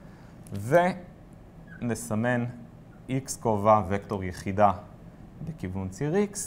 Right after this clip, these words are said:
ו-Y כובע וקטור יחידה בכיוון ציר Y. שלב שני, נעתיק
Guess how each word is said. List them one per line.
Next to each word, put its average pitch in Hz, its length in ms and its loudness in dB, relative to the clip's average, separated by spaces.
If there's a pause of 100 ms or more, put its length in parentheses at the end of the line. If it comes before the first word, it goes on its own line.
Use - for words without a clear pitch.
(540)
ו-Y 104 440 6 (140)
כובע 98 340 0 (500)
וקטור 98 340 -4
יחידה 110 400 4
בכיוון 92 440 -4
ציר 90 240 -8 (100)
Y. - 100 -12 (1700)
שלב 190 340 8
שני, 131 440 0 (360)
נעתיק 131 840 4